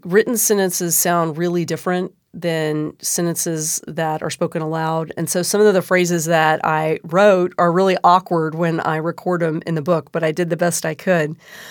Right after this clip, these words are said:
But my books tend to be really dramatic, so I had a great time really dramatizing some of the scenes, particularly when I'm talking about Heinrich and his background and his family,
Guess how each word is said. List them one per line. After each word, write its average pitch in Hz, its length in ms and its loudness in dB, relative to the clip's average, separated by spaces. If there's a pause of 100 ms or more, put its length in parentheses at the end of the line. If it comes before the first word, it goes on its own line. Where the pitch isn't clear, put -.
(200)
But 202 120 4
my 208 120 6
books 220 320 4
tend 240 180 4
to 226 60 4
be 190 180 2
really 180 280 2
dramatic, 170 680 0
so 170 340 4
I - 80 2
had 180 140 0
a 185 40 2
great 170 360 0
time 165 580 -2 (220)
really 165 500 0
dramatizing 160 1000 0
some 170 200 0
of 165 60 -2
the 160 100 -2
scenes, 160 760 -2 (420)
particularly 190 800 4
when 160 320 2
I'm 156 180 2
talking 170 460 0
about 151 320 0
Heinrich 160 680 -2
and 156 280 -2
his 151 640 -2
background 156 720 0
and 147 140 -6
his 151 180 -6
family, 165 760 0